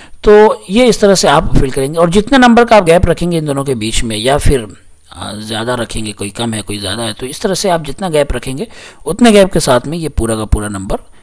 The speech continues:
इस तरह से fill होकर आ जाएगा। जैसे अगर इसी को आप ट्वेंटी एट थाउजेंड के बाद में अगर आपने ट्वेंटी सिक्स थाउजेंड रखा होता, तो नीचे तक ये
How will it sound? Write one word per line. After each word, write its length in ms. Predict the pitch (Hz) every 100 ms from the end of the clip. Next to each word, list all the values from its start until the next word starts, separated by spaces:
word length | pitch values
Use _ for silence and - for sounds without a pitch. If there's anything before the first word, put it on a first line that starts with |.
| -
इस 180 | 101 -
तरह 140 | 90
से 180 | - -
fill 260 | - - 139
होकर 260 | 110 - -
आ 120 | -
जाएगा। 320 | - - - - - - - -
जैसे 220 | 135 131 175
अगर 200 | 160 180
इसी 240 | 175 233
को 120 | 226
आप 240 | 202 180 -
ट्वेंटी 320 | 180 175 185
एट 140 | 180 196
थाउजेंड 280 | 170 170 185
के 60 | 180
बाद 240 | 151 160
में 120 | 170 160
अगर 160 | 156
आपने 200 | 151 156
ट्वेंटी 280 | 147 139 143
सिक्स 300 | - 208 -
थाउजेंड 300 | 160 151 156
रखा 200 | 131 -
होता, 300 | 120 92 -
तो 120 | 175 165
नीचे 320 | 156 185 269
तक 160 | 247 226
ये 200 | 185